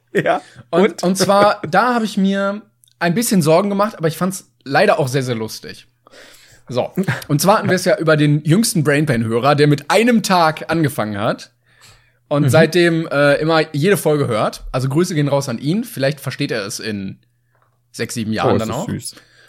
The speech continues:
Speaker 2: Und,
Speaker 1: Ja.
Speaker 2: ähm, da kam auch eine Nachricht, ähm, in die andere Richtung. Und zwar, "Hallo, liebes Brainpain-Team." Hallo. "In der letzten
Speaker 1: Mhm.
Speaker 2: Folge habt ihr
Speaker 1: <laughs>
Speaker 2: über euren
Speaker 1: Hallo.
Speaker 2: jünge-,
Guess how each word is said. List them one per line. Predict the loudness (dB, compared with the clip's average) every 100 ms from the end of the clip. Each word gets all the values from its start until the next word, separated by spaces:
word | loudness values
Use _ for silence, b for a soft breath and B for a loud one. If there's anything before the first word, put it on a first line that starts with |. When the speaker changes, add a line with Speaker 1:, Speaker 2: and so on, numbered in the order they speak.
| b
Speaker 2:
Und, | -2 0 2 0 2
Speaker 1:
Ja. | 2 2 -4
Speaker 2:
ähm, | -4 -4 -6 -8 -10 _ _ _ _ _ -10
da | -4 0 0 0
kam | -2 -4 -2
auch | -4
eine | -4 -4
Nachricht, | -2 -2 -6 -8 -14 -8
ähm, | -6 -4 -4 -4 -8 -8
in | -8
die | -4
andere | -4 -4 -6 -8
Richtung. | -14 -16 -18 -18 -6
Und | -6
zwar, | -4 -6 -6 _ _ _ -18
"Hallo, | -2 0
liebes | 0 -2 -4
Brainpain-Team." | -2 -2 -2 -6 -10 -14 -16 -20 _ _ _
Hallo. | -12 -8 -8 -10 _ B B B B B B
"In | 0
der | 0
letzten | 2 0
Speaker 1:
Mhm. | 0
Speaker 2:
Folge | 4 4 4 2
habt | 0 2
ihr | 4 4 2
Speaker 1:
<laughs> | 0
Speaker 2:
über | 2 4
euren | 6 6 4 4
Speaker 1:
Hallo. | 4
Speaker 2:
jünge-, | 4 0